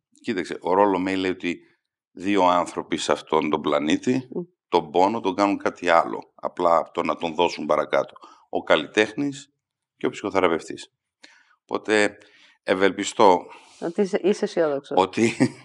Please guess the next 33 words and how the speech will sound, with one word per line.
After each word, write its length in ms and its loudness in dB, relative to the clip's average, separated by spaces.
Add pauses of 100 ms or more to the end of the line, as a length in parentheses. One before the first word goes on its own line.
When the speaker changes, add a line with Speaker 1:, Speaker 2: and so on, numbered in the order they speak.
Speaker 2:
Και 120 4
αξίζει 500 2
που 120 -4
είσαι 180 -2
εδώ 200 4
και 100 -8
θα 120 2
μας 120 0
διαθέσεις 440 0
το 80 -2
χρόνο 400 4
σου 160 -6
για 120 0
Speaker 1:
Έτσι. 120 0
Speaker 2:
λίγο. 280 -2 (240)
Speaker 1:
Είναι 180 0
πολύ 240 0
σημαντικό. 360 0
Εγώ 160 2 (100)
το 100 0
λέω 140 4
πάντα 260 4
ότι 220 -4 (200)
οι 80 -4
άνθρωποι 480 0
που 580 -2 (260)
έχετε 440 0
τη 120 -6
δυνατότητα 800 -2 (840)
να 600 0
μαζεύετε 580 -2
τον 400 -2
κόσμο 540 -2